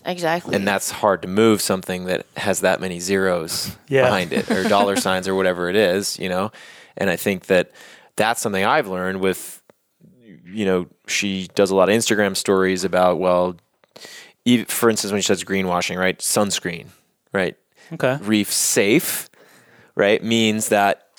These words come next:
Speaker 2: so from what I've learned, you correct me if I'm wrong, that if it has more than two ingredients in it, it's, it's toxic.
Speaker 1: Normally one.
Speaker 2: Wo-, one,
Speaker 1: Normally
Speaker 2: okay.
Speaker 1: it has one. Maybe it has two.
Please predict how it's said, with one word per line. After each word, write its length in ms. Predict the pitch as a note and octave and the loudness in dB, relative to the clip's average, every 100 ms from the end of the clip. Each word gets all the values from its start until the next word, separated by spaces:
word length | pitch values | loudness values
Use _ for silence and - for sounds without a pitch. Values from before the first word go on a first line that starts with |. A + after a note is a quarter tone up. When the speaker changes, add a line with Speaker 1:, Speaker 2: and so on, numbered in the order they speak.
| - _ _ _ _ | -20 _ _ _ _
Speaker 2:
so 220 | - B2 - - D2+ - | 0 0 0 -18 -20 -20
from 260 | - - F3+ | -6 0 4
what 120 | D3+ | 4
I've 140 | B2+ G#2 | 2 0
learned, 340 | F#2+ F#2+ - _ _ _ - | -4 -4 -10 _ _ _ -8
you 160 | G#2 | -6
correct 280 | - A2 - | 0 -2 0
me 60 | G2 | -4
if 100 | G2 | -2
I'm 100 | F2+ | -2
wrong, 220 | F2 F2 - - - - - - | -2 -4 -12 -20 -20 -20 -6 0
that 100 | G#2+ | 2
if 100 | G#2 | 2
it 60 | |
has 200 | C3+ D#3 | 2 0
more 180 | C#3 C3+ | 2 2
than 140 | A#2 | 2
two 180 | G2+ B2 | 0 2
ingredients 540 | A2 G#2 G#2 A#2 B2+ D#3 | 2 4 2 4 2 4
in 80 | |
it, 240 | D#3+ F3+ - _ _ | 4 4 0 _ _
it's, 220 | - A2 - _ - | -2 0 -2 _ 0
it's 200 | G#2 - | 0 0
toxic. 540 | A2+ - - - - - | -4 -4 -10 -12 -20 -6
Speaker 1:
Normally 320 | G3+ A3 G3 | -2 0 0
one. 240 | D#3 A#2+ - _ - - | -2 -4 -6 _ -20 -4
Speaker 2:
Wo-, 200 | G#3 - | -2 0
one, 240 | G3+ F3+ | 2 2
Speaker 1:
Normally 260 | G#3 B3 A#3+ | 4 4 2
Speaker 2:
okay. 80 | G3 | 2
Speaker 1:
it 40 | |
has 180 | F3+ E3+ | 0 -2
one. 360 | D#3+ B2 D#3 | -2 -2 -2
Maybe 320 | F3+ G#3 G#3 G3+ | 0 0 2 2
it 80 | |
has 240 | F3+ E3+ - | 2 -2 -4
two. 300 | - F#2+ | -8 -10